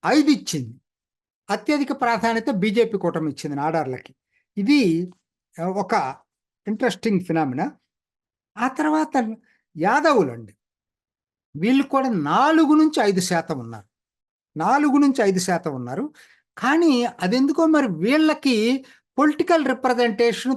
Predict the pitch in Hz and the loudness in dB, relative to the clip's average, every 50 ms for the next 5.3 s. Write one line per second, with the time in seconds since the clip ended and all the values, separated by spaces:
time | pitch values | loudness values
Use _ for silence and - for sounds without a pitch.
0 | - - 190 202 226 233 233 233 233 226 220 202 208 226 247 240 247 196 - 170 | -2 -2 0 0 0 0 0 0 2 0 0 0 2 0 0 0 0 -4 -2 -2
1 | 160 156 147 131 123 139 170 202 208 160 117 - _ _ _ _ _ _ _ _ | -2 -2 -2 -4 -2 2 2 2 2 2 -4 -10 _ _ _ _ _ _ _ _
2 | _ - 151 156 170 185 196 208 196 170 160 180 180 180 220 180 185 202 202 196 | _ -10 -8 -4 -2 -2 0 0 0 0 0 0 0 0 -2 0 0 0 0 2
3 | 202 196 180 170 165 175 190 180 190 202 202 196 196 196 196 190 190 185 190 190 | 2 0 0 0 0 0 0 0 0 0 0 0 0 2 2 2 0 0 0 0
4 | 190 190 196 214 214 180 165 180 190 190 190 208 190 170 151 131 - - 151 165 | 0 0 0 0 0 2 2 2 2 2 0 0 0 0 -2 -4 -6 -6 0 2
5 | 185 190 127 135 151 - | 2 2 2 -2 -4 -6